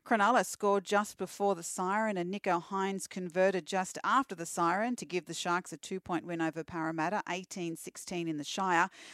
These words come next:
And the Gold Coast beat the Warriors also by two, twenty points to eighteen. In N R L W, the Broncos suffered their first loss since two thousand and nineteen, going down to the Gold Coast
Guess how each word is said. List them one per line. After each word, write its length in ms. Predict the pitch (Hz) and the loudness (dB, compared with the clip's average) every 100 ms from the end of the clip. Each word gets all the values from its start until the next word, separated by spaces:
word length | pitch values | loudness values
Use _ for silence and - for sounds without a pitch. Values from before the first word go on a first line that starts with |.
| - | -2
And 140 | 254 | 0
the 40 | 240 | 8
Gold 220 | 247 254 | 8 8
Coast 280 | 240 170 - | 4 2 2
beat 160 | 180 | -4
the 80 | 175 | -2
Warriors 420 | 160 170 175 175 | 2 2 2 0
also 380 | - 180 - 160 | 0 -4 -2 -4
by 180 | 151 151 | -2 -4
two, 320 | - 180 165 | -4 -6 -6
twenty 380 | 151 - 156 156 | -6 -6 -6 -6
points 340 | - 151 151 | -6 -4 -4
to 140 | - 156 | -8 -6
eighteen. 560 | 147 - 180 175 151 - - - | -6 -4 -4 -2 -4 -6 -16 -14
In 160 | - 185 | -6 -4
N 160 | 190 180 | 2 4
R 120 | 175 | 4
L 120 | 175 | 4
W, 480 | 170 175 180 190 208 | 4 2 2 0 0
the 80 | 175 | 2
Broncos 500 | 175 220 - 165 - | 2 2 2 0 0
suffered 380 | - 190 185 165 | -2 -2 -2 2
their 160 | 220 | 2
first 340 | - 214 180 - | 2 2 2 4
loss 220 | 170 220 | 2 2
since 320 | - 190 - | -4 -8 -8
two 180 | - 302 | -4 -2
thousand 380 | 262 208 - 190 | 0 0 0 -6
and 80 | |
nineteen, 760 | 185 170 170 - 180 180 247 254 | -2 -2 -4 -8 -6 -4 -2 0
going 300 | 196 185 170 | 0 0 0
down 260 | 180 180 | 0 0
to 100 | 185 | -2
the 120 | 160 143 | -8 4
Gold 320 | 180 247 - | 6 6 4
Coast 360 | 165 90 - | -4 -4 -8